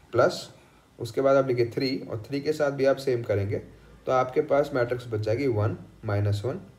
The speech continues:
टू, थ्री। इसको आप solve करेंगे तो आएगा थ्री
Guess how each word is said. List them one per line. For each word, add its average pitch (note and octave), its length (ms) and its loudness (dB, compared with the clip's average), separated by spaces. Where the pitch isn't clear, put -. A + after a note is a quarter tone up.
टू, A#2 180 -2
थ्री। F#2 240 -8
इसको A#2 200 -6
आप C#3 100 0
solve C3+ 240 0
करेंगे B2+ 320 0
तो C3+ 120 0
आएगा A2 220 2
थ्री A#2+ 240 -4